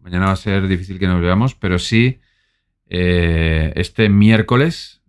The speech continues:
a las nueve, nueve y cuarto estaremos por aquí con un shader que va a ser, eh, un, la segunda parte de Fake Volumetrics. ¿Qué su-, qué más suena eso de fake?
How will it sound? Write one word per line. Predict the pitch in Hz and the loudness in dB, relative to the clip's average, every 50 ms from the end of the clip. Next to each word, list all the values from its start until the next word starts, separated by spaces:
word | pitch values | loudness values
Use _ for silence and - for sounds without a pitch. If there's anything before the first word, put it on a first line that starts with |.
| _ _ _ | _ _ _
a | - 87 87 | -10 -6 -4
las | 85 82 80 76 80 | -4 -4 -4 -4 -2
nueve, | 95 98 110 113 113 113 117 113 113 | 0 2 4 4 4 4 4 4 4
nueve | 110 113 107 101 101 95 | 4 4 4 2 2 0
y | 90 | 0
cuarto | - 117 127 135 143 135 175 180 185 - - - | 0 0 0 0 0 -2 -2 -2 -2 -4 -6 -12
estaremos | - - - 87 90 92 98 95 - | -18 -16 -10 -6 -4 -2 -4 -4 -4
por | - 104 92 | -4 -2 -2
aquí | 85 80 101 110 127 147 - _ _ _ _ _ _ _ _ _ _ _ _ | -2 -2 0 -2 -2 -2 -4 _ _ _ _ _ _ _ _ _ _ _ _
con | - 92 | -4 0
un | 104 113 | 2 2
shader | 107 - 117 113 117 123 127 120 | 2 2 2 2 2 0 0 -2
que | 107 101 | -2 -2
va | 98 101 | -2 -2
a | |
ser, | 98 - 110 110 107 104 107 - - _ | -4 -4 -2 -2 -2 -2 -4 -8 -14 _
eh, | - 87 85 85 85 78 | -12 -8 -6 -6 -6 -6
un, | - 101 104 107 110 104 101 - - _ _ _ _ _ _ | -4 -2 0 0 0 0 -2 -4 -6 _ _ _ _ _ _
la | - 82 85 85 | -16 -10 -8 -8
segunda | 82 - 101 110 113 107 85 | -6 -4 0 0 0 0 0
parte | 104 101 98 - 110 | -2 -4 -4 -4 -4
de | 104 104 110 110 - - _ _ _ _ _ - | -2 -2 -2 -2 -4 -8 _ _ _ _ _ -6
Fake | 123 123 127 - - - | -4 -4 -4 -4 -8 -16
Volumetrics. | 98 87 90 85 85 82 85 85 80 - - 62 _ _ _ _ | -8 -4 -2 -2 -2 -2 -2 -4 -4 -6 -12 -20 _ _ _ _
¿Qué | _ _ _ | _ _ _
su-, | - _ _ _ | -20 _ _ _
qué | - 78 | -18 -14
más | - - - | -12 -12 -12
suena | - 73 71 73 | -12 -12 -14 -16
eso | - - | -16 -14
de | 67 65 - | -14 -16 -14
fake? | - - 71 - _ | -16 -20 -20 -20 _